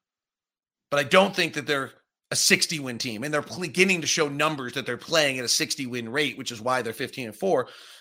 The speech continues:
And I think some of that is a little bit, we're getting a little bit outliery. So that's gonna probably come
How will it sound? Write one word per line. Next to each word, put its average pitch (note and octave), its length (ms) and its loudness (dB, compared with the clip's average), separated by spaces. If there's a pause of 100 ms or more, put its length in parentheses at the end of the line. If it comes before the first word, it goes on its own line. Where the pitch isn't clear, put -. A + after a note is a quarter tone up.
(140)
And D3+ 100 4
I C#3 80 4
think E3+ 300 6
some D3+ 240 4
of B2+ 60 -2
that B2 180 2
is - 320 -4 (340)
a C3+ 60 -12
little C#3+ 220 2
bit, B2 120 -8
we're C#3+ 80 -4
getting C#3+ 240 -2
a C3 40 -6
little C#3 200 -2
bit A#2 100 0
outliery. G2+ 520 -2 (880)
So - 160 -6
that's E3+ 280 6
gonna D#3+ 140 2
probably D#3+ 440 6
come B2 260 -4